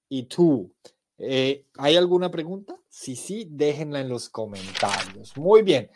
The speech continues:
Seguimos aquí entonces. Vamos a hacer los ejercicios. Tenemos la número uno. Escojan entre las opciones de respuesta. The exam was, espacio, difficult that the whole class failed. Y la número dos, the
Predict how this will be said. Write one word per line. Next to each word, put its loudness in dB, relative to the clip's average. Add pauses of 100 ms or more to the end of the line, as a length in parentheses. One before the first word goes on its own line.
(260)
Seguimos 4
aquí 2
entonces. 0
Vamos 0
a 0
hacer -2
los 4
ejercicios. -4
Tenemos -8
la -6
número 10
uno. 6 (240)
Escojan -2
entre -6
las -2
opciones -8
de 0
respuesta. 2 (340)
The 2
exam 2
was, 8 (120)
espacio, 2 (240)
difficult 2
that 0
the -4
whole 4
class 2
failed. -2 (600)
Y 2
la 4
número 6
dos, 6
the 4